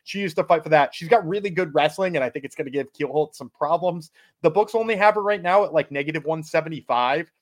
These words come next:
So I think there's still, like, a lot of value on Samiko Amaba there. Um, I,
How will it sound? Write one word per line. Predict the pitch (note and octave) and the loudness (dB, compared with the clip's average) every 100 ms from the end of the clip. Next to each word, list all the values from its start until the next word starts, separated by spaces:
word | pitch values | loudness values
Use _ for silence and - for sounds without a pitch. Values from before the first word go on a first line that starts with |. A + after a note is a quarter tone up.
| _ _ | _ _
So | - D#3 | -2 0
I | |
think | D#3 G#3 | 0 -4
there's | F#3+ D#3+ | -4 -4
still, | F3+ D#3+ | -2 0
like, | D3 | 2
a | C3+ | 0
lot | A#2+ B2+ | 0 0
of | A#2+ | -2
value | B2 B2 C#3 | -4 -4 -4
on | C3+ A#2+ | -4 -6
Samiko | - B2+ B2 B2 G#2+ | -10 -12 -6 -4 -4
Amaba | G#2+ A#2+ D3 D3+ | -6 -4 -2 -2
there. | D#3+ D#3+ D#3+ D#3+ _ _ _ | 0 0 0 -4 _ _ _
Um, | C#3 C#3 C3+ B2+ A#2 _ _ _ _ _ _ _ _ | 2 4 4 0 -6 _ _ _ _ _ _ _ _
I, | - | -4